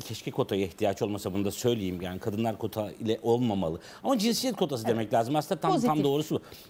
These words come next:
Speaker 1: Tam doğrusu bu.
Speaker 2: Ayrımcılık
Speaker 1: Cinsiyet kotası, e, oluşturmuş bir partiyiz. Bu nedenle, e, ilde de, e, normal ana kademenin yapacağı görevler belli. E, kadın ve gençlik örgütlenmesinin yapacağı görevler belli. Hane ziyaretleri,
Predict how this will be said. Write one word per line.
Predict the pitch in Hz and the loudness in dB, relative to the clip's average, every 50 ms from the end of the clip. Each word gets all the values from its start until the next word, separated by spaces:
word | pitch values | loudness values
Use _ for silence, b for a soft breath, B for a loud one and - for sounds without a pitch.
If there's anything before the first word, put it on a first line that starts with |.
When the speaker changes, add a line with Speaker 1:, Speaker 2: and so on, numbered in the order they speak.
| B B | B B
Speaker 1:
Tam | - 175 185 180 | 0 2 4 4
doğrusu | 165 160 151 139 131 - - | 4 4 4 2 0 0 -2
bu. | 151 | -2
Speaker 2:
Ayrımcılık | 190 180 | -2 0
Speaker 1:
Cinsiyet | 151 170 165 160 - 175 170 156 | 0 0 0 0 0 0 -2 -2
kotası, | - 156 143 - 139 135 - - 202 - B B B B B B B B B B B B B B - - | 0 -2 0 0 0 -2 -2 -2 -4 -4 B B B B B B B B B B B B B B -2 0
e, | 127 131 127 127 139 | 2 4 4 4 2
oluşturmuş | - 139 147 165 185 - - - 226 240 240 196 - - | 2 2 2 2 2 0 -2 -2 -2 0 0 -2 -2 -2
bir | 185 | -4
partiyiz. | 156 - 151 127 123 123 123 143 180 202 180 165 | 0 2 4 4 4 4 2 0 0 0 0 0
Bu | 190 214 | 0 0
nedenle, | 226 226 226 226 226 233 233 - - - 151 156 151 151 147 | 2 2 2 0 0 0 -2 -2 0 0 0 2 2 2 0
e, | 151 151 - - - - - - - | 0 -2 -6 -14 -18 -20 -20 -10 -2
ilde | - 143 160 190 185 233 233 170 | 0 2 2 4 4 4 4 4
de, | 160 156 165 - - - 110 117 110 107 104 104 104 104 107 104 104 | 4 2 2 0 -6 -6 -2 0 2 2 2 2 0 0 0 0 0
e, | 104 98 - - - - - | -2 -4 -8 -20 -20 -10 -4
normal | 131 117 120 120 139 180 196 - - | 0 0 2 2 2 2 0 0 -2
ana | 120 123 185 202 - | 0 0 0 0 0
kademenin | - 143 117 120 113 117 120 131 147 | -2 -2 -2 0 0 0 0 0 0
yapacağı | 143 127 117 101 120 110 98 131 127 117 | 0 0 0 0 -2 -2 -2 0 -2 -2
görevler | 110 98 110 104 101 110 107 107 120 127 123 123 - B B B B B B B - | -2 0 0 2 2 2 0 0 0 -2 -2 -4 -8 B B B B B B B -12
belli. | 101 92 175 196 208 202 190 202 208 202 B B B B B B B B - - | -4 0 0 0 2 2 0 0 -2 -2 B B B B B B B B 0 2
E, | - 101 98 101 98 - | 2 4 4 2 2 0
kadın | - 131 139 156 233 254 233 226 | -2 -2 -2 -2 -2 -2 0 0
ve | 208 | 0
gençlik | 180 180 180 185 180 - - 190 | 0 0 0 0 -2 -4 -4 0
örgütlenmesinin | 214 175 147 147 160 160 147 143 147 151 151 147 139 160 175 | 0 0 0 0 -2 -4 -4 -4 -2 0 -2 -2 -2 -2 -2
yapacağı | 160 156 151 156 147 175 180 156 | -2 0 0 -2 -2 -2 -2 0
görevler | 139 143 139 143 147 156 151 143 139 127 | 0 0 2 2 2 2 0 0 0 2
belli. | 127 120 123 117 110 | 0 0 0 0 0
Hane | 107 120 143 165 196 220 208 | 0 0 0 0 0 2 0
ziyaretleri, | 180 160 160 151 135 - 104 92 - - 92 85 82 78 | 0 2 4 4 4 4 2 0 -2 0 0 0 0 0